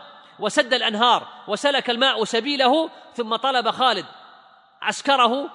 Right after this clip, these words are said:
واتجه إلى الحيرة، وعلم المرزبان بموت ولده وخبر موت أزدشير، فهاله، هاله ذلك الأمر، فعبر النهر هاربا من غير قتال،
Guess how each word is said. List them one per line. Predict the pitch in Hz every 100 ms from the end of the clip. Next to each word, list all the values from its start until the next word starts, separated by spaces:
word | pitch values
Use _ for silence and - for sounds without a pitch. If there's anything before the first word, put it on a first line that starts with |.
| - -
واتجه | 175 214 190 - 214 - 247 240 214
إلى | 220 214 214
الحيرة، | 196 277 285 285 - - -
وعلم | 196 202 285 285 240 202 139 - - - -
المرزبان | 220 247 170 233 262 311 320 330 - - -
بموت | 165 233 294 247
ولده | 247 269 240 175 127 - - - - _ -
وخبر | 196 220 202 - - - - - 285 269 247 226 196 - -
موت | 277 269 226 214 170 - - _ _ _ 240
أزدشير، | 196 226 220 277 320 320 - - - _ _ _ _
فهاله، | 220 208 247 220 196 196 190 - -
هاله | 247 233 208 185
ذلك | 214 190 -
الأمر، | 185 214 156 - - - -
فعبر | 196 254 247 233 214
النهر | 214 262 202 151 - - -
هاربا | 226 285 277 262 262
من | 240
غير | 226 247 214
قتال، | 202 220 196